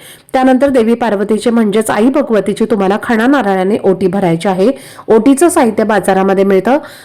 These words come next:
तर त्याखाली एखादं ब्लाऊज पीस तुम्हाला ठेवायचं आहे. ओटीचं साहित्य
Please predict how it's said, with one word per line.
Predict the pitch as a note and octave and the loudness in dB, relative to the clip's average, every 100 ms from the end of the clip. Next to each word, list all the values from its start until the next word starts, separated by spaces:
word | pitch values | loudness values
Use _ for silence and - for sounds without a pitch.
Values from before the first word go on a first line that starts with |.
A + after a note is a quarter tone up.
| - A#3+ | -6 -4
तर | |
त्याखाली | G3+ A3+ A3+ A#3 | 0 -2 2 2
एखादं | C4 G3+ A#3+ G#3+ A3 | 2 0 0 0 0
ब्लाऊज | A3 C4+ - | 2 0 0
पीस | B3+ B3 | -2 -2
तुम्हाला | A3 G3 F#3+ | -2 0 0
ठेवायचं | A3+ F#3 F3+ G3+ | 2 0 0 0
आहे. | G#3+ - | -2 0
ओटीचं | F#3+ G#3 G3 | 0 0 -2
साहित्य | G#3 G#3+ G3+ A#3 D4+ | -2 -2 0 0 -2